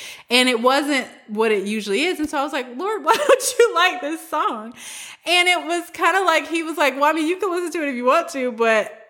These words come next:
it's a soul song. It's not a song from somebody's spirit. It's a, it's, that's why, like, I liked it so much. It was, like, comforting to my soul, which is fine. But it's important to maintain that distinction of, like, are you nourishing and comforting your soul, or are you actually worshiping God?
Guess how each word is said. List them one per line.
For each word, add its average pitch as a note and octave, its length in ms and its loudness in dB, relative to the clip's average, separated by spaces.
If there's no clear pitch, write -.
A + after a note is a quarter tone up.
it's B3+ 260 4
a A#3+ 140 0
soul C#4+ 640 0
song. E3 400 0
It's F3+ 160 -4
not A3 320 2
a - 20 -4
song G3+ 460 0
from G3+ 180 -6
somebody's E3+ 400 -6
spirit. C#4 360 0
It's G3 180 0
a, - 420 -2
it's, A3 220 0
that's A#3+ 320 2
why, A3+ 140 4
like, F#3+ 200 2
I F#3 180 4
liked G3 260 0
it - 20 -10
so G3 100 -6
much. F3+ 200 -4
It - 20 -6
was, E3+ 140 -8
like, E3 120 -6
comforting F#3+ 360 -6
to F3+ 80 -14
my D3+ 100 -6
soul, E4 320 2
which G#3+ 160 0
is D#3 160 -8
fine. E4 400 2
But D#4+ 100 2
it's F4+ 160 0
important F#4 520 2
to D#4+ 100 2
maintain C4+ 480 0
that A3 160 2
distinction C#4 500 -2
of, F#3+ 140 -4
like, F#3 180 2
are G3+ 180 4
you A#3 360 2
nourishing G#3+ 580 0
and F#3 140 -2
comforting G3 480 -2
your E3 120 -2
soul, G3 360 0
or E4 160 4
are A3+ 240 4
you A3 220 -2
actually F#3 360 -2
worshiping E3+ 600 -4
God? E3+ 400 0